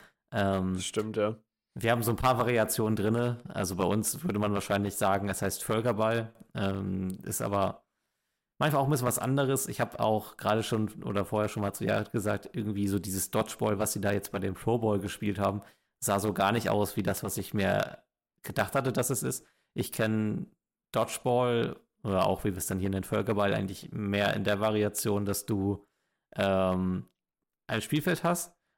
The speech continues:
Speaker 1: wo es ein Innen- und ein Außenfeld pro Seite gibt und, ähm, das Innenfeld deines Teams,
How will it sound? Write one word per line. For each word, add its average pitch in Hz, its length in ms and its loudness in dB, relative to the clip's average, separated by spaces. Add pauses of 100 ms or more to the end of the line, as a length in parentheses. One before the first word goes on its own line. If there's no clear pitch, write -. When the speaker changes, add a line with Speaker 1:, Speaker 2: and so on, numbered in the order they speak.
Speaker 1:
wo 110 160 2
es 107 100 -2
ein 107 560 0 (140)
Innen- 135 500 2
und 110 220 -2
ein 101 180 -2
Außenfeld 139 600 0
pro 139 240 0
Seite 135 340 0
gibt 127 400 -6 (340)
und, 101 520 0
ähm, 98 480 0 (640)
das 110 240 0
Innenfeld 127 580 0
deines 135 440 2
Teams, 156 720 -2